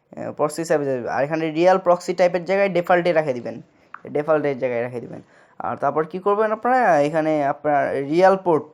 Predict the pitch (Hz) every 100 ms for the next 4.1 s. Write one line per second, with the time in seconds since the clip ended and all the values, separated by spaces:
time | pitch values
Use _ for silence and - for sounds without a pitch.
0 | _ - 175 175 185 175 170 180 190 190
1 | 147 143 143 175 185 185 160 151 170 170
2 | 185 180 175 170 180 190 175 - 175 156
3 | 156 156 139 127 123 131 139 143 143 -
4 | 123